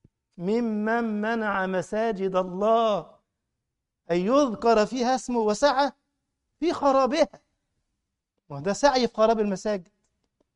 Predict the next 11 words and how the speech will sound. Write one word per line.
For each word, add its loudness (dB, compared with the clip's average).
والتضييق -6
على 4
عمارها، 0
التضييق -4
على 4
الدعوة. 0
تبقى -12
مصيبة -8
ولا -4
لا؟ -12
مصيبة. -12